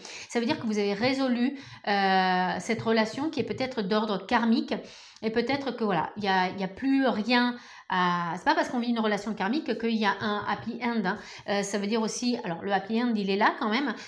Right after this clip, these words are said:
Ça veut dire que vous avez réussi à résoudre tous les deux les, les choses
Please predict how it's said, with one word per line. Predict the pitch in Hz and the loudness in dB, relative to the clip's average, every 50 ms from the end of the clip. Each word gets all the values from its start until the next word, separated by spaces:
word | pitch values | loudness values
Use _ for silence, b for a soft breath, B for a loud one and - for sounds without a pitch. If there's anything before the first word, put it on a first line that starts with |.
| B B | B B
Ça | - 214 202 | -4 -4 -2
veut | 202 | -2
dire | 196 262 269 277 | 0 -2 -2 -2
que | 262 | -2
vous | 214 202 208 185 | -2 -2 0 0
avez | 185 185 196 | 0 0 -2
réussi | 202 - 175 - 226 233 240 226 226 - - - 254 262 302 311 311 B B B B B B B _ 254 | -2 -4 -4 -2 0 0 0 0 -2 -4 -6 -4 0 0 0 0 -2 B B B B B B B _ 2
à | 226 220 | 4 4
résoudre | 240 262 254 277 294 269 247 214 | 4 2 2 2 2 2 2 2
tous | 220 - - | 0 0 -2
les | 262 262 233 | -2 0 0
deux | 196 233 247 247 | 2 4 4 4
les, | 247 220 208 196 190 196 | 4 4 4 4 2 2
les | 196 202 202 202 | 0 0 0 0
choses | - - - 208 220 277 269 233 | 0 0 2 2 2 2 2 0